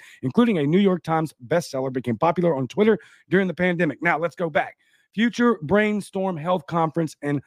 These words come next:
Marina Del Rey, California. Does that sound familiar? It should sound familiar. Do you remember Event two oh one from Johns Hopkins University? This is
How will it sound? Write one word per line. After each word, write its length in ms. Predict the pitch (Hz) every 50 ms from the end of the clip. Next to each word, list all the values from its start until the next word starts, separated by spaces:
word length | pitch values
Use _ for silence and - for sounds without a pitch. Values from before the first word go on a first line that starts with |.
| _ _ - 104 - _ -
Marina 460 | 123 135 139 147 165 170 165 156 - -
Del 360 | 131 147 151 147 147 120 - _
Rey, 300 | 123 147 143 139 135 - _ _ _ _ -
California. 480 | - 123 135 127 - 151 143 127 107 - - 131 - -
Does 300 | 120 170 214 247 226 170
that 260 | 143 185 196 190 -
sound 380 | - - 185 180 175 175 160 -
familiar? 420 | 165 151 147 147 139 113 92 - _ _ _ _ _ _ _ _ _ _ _ _ _ _ _ _ _ _ _ _ _ _ _ _
It 160 | - 160 160
should 260 | - - 226 254 214 -
sound 260 | 185 165 143 131 -
familiar. 380 | 120 113 107 101 92 82 - _ _ _ _ _ _ _ _ _ _ _ _ _ _ _ _ _ _ _ _ _ _
Do 80 | - 139
you 240 | 156 202 226 233 240
remember 600 | 240 214 214 233 240 226 185 147 110 90 82 - _ _ _ _ _ -
Event 500 | 156 151 131 127 180 220 202 - - - _ -
two 260 | - 185 208 202 190
oh 60 | 190
one 360 | 190 175 170 160 139 113 101 - _ _ _
from 180 | _ 143 127 127
Johns 340 | 117 151 156 160 165 160 -
Hopkins 600 | 123 147 156 151 - - - 143 139 127 - _ _ _ _
University? 680 | - 135 147 143 123 131 135 127 - - 101 95 87 - _ _ _ _ _ _ _ _ _ _ _ _ _ _ _
This 320 | - 117 151 180 - - 127
is 180 | 143 147 139